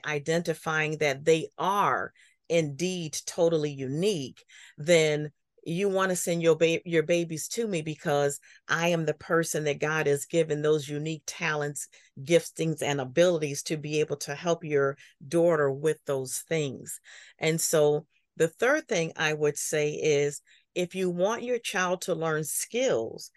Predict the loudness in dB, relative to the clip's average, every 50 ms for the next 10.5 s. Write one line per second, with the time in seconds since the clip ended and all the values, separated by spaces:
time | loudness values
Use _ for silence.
0 | _ _ _ 2 2 2 4 2 0 -2 -2 -2 -2 -2 -2 2 2 2 2 2
1 | 0 -2 0 0 0 0 -2 -6 -6 -6 -4 -2 0 0 0 0 0 -4 -10 -10
2 | -8 -4 -2 -2 -2 0 -2 -2 2 4 4 4 4 4 2 2 2 0 -2 -6
3 | -2 0 2 2 2 4 2 2 2 0 -4 -4 -4 -4 -2 -2 -2 -2 0 2
4 | 2 4 4 2 2 0 -2 -2 0 0 0 0 0 -2 -4 -4 -2 -2 -2 -2
5 | -2 -4 -6 -4 -4 -4 -6 -4 -4 -4 -2 -2 -4 -4 -6 -8 -6 -4 -4 -4
6 | -4 -2 -2 -2 0 -2 -2 -4 -4 -8 -4 -4 -4 -4 -2 -4 -4 -2 -2 -4
7 | -4 -2 -4 -2 -2 -2 0 0 -2 -2 -4 -6 _ -20 -20 -20 -20 -20 -20 _
8 | 0 0 0 2 4 4 2 2 2 -2 -2 0 0 -2 -2 -2 -4 -6 -6 -4
9 | -4 -6 -4 0 2 2 4 2 2 -2 -6 -6 -4 -4 -4 -4 -6 _ 0 0
10 | 2 2 0 -2 -2 0 0 0 0 -2